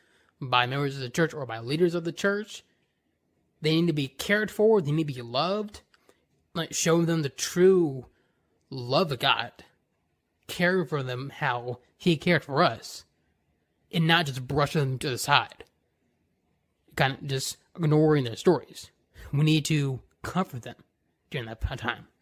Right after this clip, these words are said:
And, but at the same time,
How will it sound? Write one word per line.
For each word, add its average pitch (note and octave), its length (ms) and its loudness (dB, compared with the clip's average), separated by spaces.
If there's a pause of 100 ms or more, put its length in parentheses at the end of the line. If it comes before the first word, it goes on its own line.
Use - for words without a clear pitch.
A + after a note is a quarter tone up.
(2000)
And, G3+ 300 4
but F3 200 0
at D#3 120 2
the - 60 -4
same F#3+ 200 2
time, B2 640 0